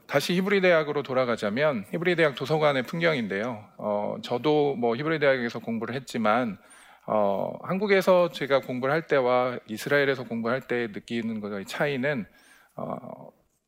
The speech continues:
저도 이제 처음에 적응하고 많은 거에서 부족하니까 다른 친구들한테 "혹시 수업 노트 좀 볼 수 있나?" 이렇게 물어보면, 한국에서는 그런 말 꺼내는 거가 되게 어렵고 대부분의 경우 빌려주지 않은 경우도 많았어요.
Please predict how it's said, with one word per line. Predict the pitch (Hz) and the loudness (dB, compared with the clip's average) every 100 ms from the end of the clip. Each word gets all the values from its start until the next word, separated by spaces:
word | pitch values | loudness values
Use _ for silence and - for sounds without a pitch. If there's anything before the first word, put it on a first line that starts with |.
| _ _ | _ _
저도 | - 110 131 | -8 -2 -2
이제 | 120 120 110 104 - | 2 2 2 -2 -4
처음에 | - 160 147 | 0 2 2
적응하고 | 127 117 120 120 127 110 107 | 0 -2 -2 -2 -2 0 0
많은 | - 98 117 | 2 0 0
거에서 | 110 104 - | -2 -4 -8
부족하니까 | - 127 123 135 117 107 95 104 127 | -10 -10 -6 -4 -4 -4 -4 -4 -4
다른 | - 127 | -2 -2
친구들한테 | 135 185 170 151 131 113 120 | -2 -2 -2 2 2 0 -2
"혹시 | 107 - - 135 127 | -4 -6 -6 -4 -4
수업 | - - - - 185 156 | -4 -6 -6 -2 0 0
노트 | 107 - 135 | -2 -4 -4
좀 | 127 117 | -2 -2
볼 | 113 | -4
수 | - 107 | -6 -4
있나?" | 98 110 139 | 0 2 2
이렇게 | 139 110 117 | 0 -4 -6
물어보면, | 110 156 135 120 147 160 104 - - - - | 0 0 0 0 2 0 0 -8 -14 -14 -6
한국에서는 | 190 208 202 190 180 165 | -2 2 2 4 2 0
그런 | - 143 | 0 0
말 | 139 131 | 2 2
꺼내는 | 147 170 165 147 | 2 2 0 -2
거가 | 127 117 110 107 | -2 -2 -2 -4
되게 | - 107 | -2 -2
어렵고 | 101 87 110 131 - 101 135 208 - | 0 2 2 0 0 -2 -2 -6 -6
대부분의 | 127 147 151 147 131 | -4 -2 -2 0 -2
경우 | 117 113 | -2 -4
빌려주지 | 110 110 113 110 104 98 | -4 -4 -4 -4 0 2
않은 | 101 131 147 | 2 0 -2
경우도 | 120 107 101 | -2 -4 -4
많았어요. | 87 78 80 - - | -6 -6 -8 -12 -18